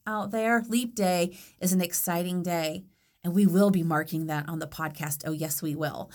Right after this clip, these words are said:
And I figure if I do fifteen minutes a day for ten days, that's two and a half hours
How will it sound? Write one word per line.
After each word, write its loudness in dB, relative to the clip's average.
And 6
I 0
figure 0
if -2
I 2
do 2
fifteen -2
minutes -2
a 0
day 2
for -2
ten 2
days, 4
that's -2
two 6
and 2
a 0
half 4
hours 0